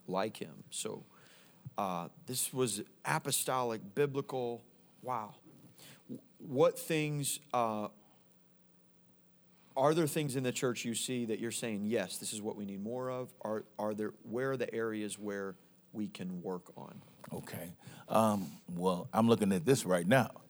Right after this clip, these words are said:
Speaker 2: and saying,
Speaker 1: All right.
Speaker 2: "Yes, th-, this, this is how it ought to go."
Speaker 1: Amen.
Speaker 2: Uh, even, even further, uh, Pastor Romine, the fact that you reached out to me,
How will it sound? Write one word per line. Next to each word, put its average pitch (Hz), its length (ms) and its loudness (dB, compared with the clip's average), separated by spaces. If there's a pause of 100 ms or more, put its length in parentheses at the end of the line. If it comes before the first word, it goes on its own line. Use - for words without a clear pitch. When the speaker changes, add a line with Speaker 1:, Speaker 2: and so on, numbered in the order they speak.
(320)
Speaker 2:
and 87 100 -10
saying, 101 180 2
Speaker 1:
All 92 60 2
right. 92 80 4
Speaker 2:
"Yes, - 320 6
th-, 101 160 2
this, 107 300 2
this 104 200 -2
is 92 100 -2
how 90 200 4
it 87 60 4
ought 87 140 6
to 85 80 0
go." 85 340 2 (360)
Speaker 1:
Amen. 104 200 -4
Speaker 2:
Uh, 98 320 6
even, 113 280 6
even 120 300 6
further, 98 640 6 (220)
uh, 78 400 -2
Pastor 87 320 2
Romine, 87 440 4 (360)
the 95 180 2
fact 101 360 4
that 101 120 -2
you 101 460 6
reached 95 320 2
out 90 220 2
to 90 100 -4
me, 82 300 2